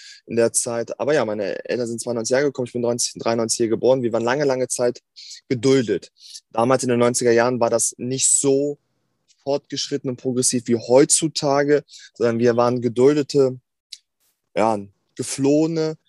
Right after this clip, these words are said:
die auch Kettenduldungen hatten. Das war ziemlich kompliziert damals. Man hatte fünf Tage Duldung, dann hatte man eine sieben Tage Duldung, dann einen Monat Duldung, dann wieder fünf Tage Duldung. Und das waren alles so Sachen, die mich geprägt haben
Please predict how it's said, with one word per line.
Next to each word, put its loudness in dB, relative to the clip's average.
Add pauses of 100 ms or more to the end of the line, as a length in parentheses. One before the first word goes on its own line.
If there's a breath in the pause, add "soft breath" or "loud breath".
(260)
die -4
auch -2
Kettenduldungen 0
hatten. -4
Das -8
war -2
ziemlich -6
kompliziert 2
damals. 4
Man 0
hatte -2
fünf -4
Tage 0
Duldung, 0
dann -2
hatte -8
man -4
eine -4
sieben -2
Tage -4
Duldung, -4
dann -6
einen 0
Monat -2
Duldung, -2
dann -6 (380 soft breath)
wieder 4
fünf 2
Tage 2
Duldung. 0 (240 loud breath)
Und -6
das -4
waren -2
alles -2
so -6
Sachen, -4
die -8
mich -8
geprägt -4
haben -2